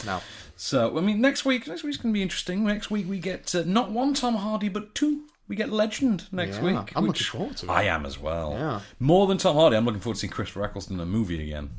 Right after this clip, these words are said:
Speaker 2: 'cause
Speaker 1: Oh, that'll be good, yeah.
Speaker 2: Is it me?
Speaker 1: That's,
Speaker 2: When
Speaker 1: that's not a really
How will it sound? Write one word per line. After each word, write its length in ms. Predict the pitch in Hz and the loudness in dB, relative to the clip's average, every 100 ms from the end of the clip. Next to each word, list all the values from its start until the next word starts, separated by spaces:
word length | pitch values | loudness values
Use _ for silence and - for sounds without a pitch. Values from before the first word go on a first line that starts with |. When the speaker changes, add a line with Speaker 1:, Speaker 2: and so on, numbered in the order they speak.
| - | -10
Speaker 2:
'cause 280 | - 85 78 | -8 -8 -4
Speaker 1:
Oh, 60 | - | -4
that'll 180 | - 139 | -2 -6
be 200 | - - | -6 0
good, 180 | 160 - | 0 2
yeah. 140 | 131 - - - - - | -2 -2 -10 -16 -16 -2
Speaker 2:
Is 140 | 220 | -2
it 80 | - | -2
me? 100 | 170 | 6
Speaker 1:
That's, 280 | 151 117 113 | 6 6 2
Speaker 2:
When 80 | 135 | -2
Speaker 1:
that's 180 | 120 139 | -4 0
not 360 | 131 117 - - | 2 2 2 -2
a 80 | |
really 460 | 107 110 104 101 | -2 -2 -2 -4